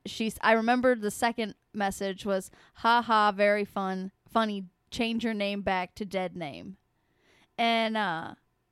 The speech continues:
and so I blocked her. And I went on this little, you know, shaming rant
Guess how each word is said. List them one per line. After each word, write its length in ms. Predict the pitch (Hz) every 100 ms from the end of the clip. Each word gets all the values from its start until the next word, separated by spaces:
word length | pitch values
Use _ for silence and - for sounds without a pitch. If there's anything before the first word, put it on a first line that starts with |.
| _ _ _ _ _ _ _ _ _
and 160 | 240 220
so 160 | 233
I 100 | 226
blocked 460 | 233 254 359 440 -
her. 260 | 160 - - _ _ _ _ _ _ _ _ _
And 220 | 233 247 262
I 100 | 277
went 260 | 208 214
on 120 | 220 240
this 160 | 247 214
little, 320 | 196 226 254 _ -
you 80 | 220
know, 140 | 196
shaming 680 | - - 226 214 220 240 254
rant 480 | 180 170 254 -